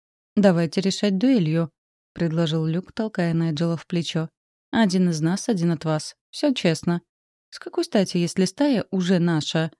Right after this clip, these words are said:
гневно рыкнул огневик, и тут его снес с ног Стакс.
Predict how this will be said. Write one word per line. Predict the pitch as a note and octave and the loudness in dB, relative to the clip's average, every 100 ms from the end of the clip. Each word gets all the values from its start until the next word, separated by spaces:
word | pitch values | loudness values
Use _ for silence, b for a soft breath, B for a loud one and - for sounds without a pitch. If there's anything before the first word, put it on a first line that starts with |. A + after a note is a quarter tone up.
| _ _ _ E3 | _ _ _ -8
гневно | D3+ E3+ E3 D#3 G3 G3+ _ | -2 0 0 0 -2 -2 _
рыкнул | F#3 F3 - E3+ D#3+ | -2 -2 0 -2 0
огневик, | D#3 D#3+ E3 E3+ F#3+ - _ _ _ A3+ | 0 0 0 0 -4 -10 _ _ _ 2
и | G3+ | 2
тут | D3+ E3 G3+ - - | 2 -2 -4 -6 -4
его | F#3+ F#3 E3+ | 0 2 0
снес | - E3+ D#3+ | -2 -2 -2
с | - F3+ | -2 0
ног | E3+ F#3 - | 0 -2 -10
Стакс. | - E3+ D3 - - | -6 -4 -4 -8 -16